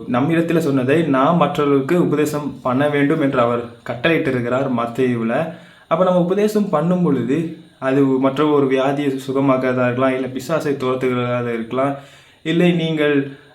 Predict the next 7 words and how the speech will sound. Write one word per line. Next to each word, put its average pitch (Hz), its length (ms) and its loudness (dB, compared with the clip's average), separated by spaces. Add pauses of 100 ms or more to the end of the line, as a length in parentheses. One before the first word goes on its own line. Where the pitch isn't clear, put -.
அஹ், 131 600 -2
ஒரு, 139 300 4
ஒரு 131 200 4
மரித்தோரை 180 520 4
எழுப்புகிறதா 165 540 2
கூட 156 220 2
இருக்கலாம். 135 380 0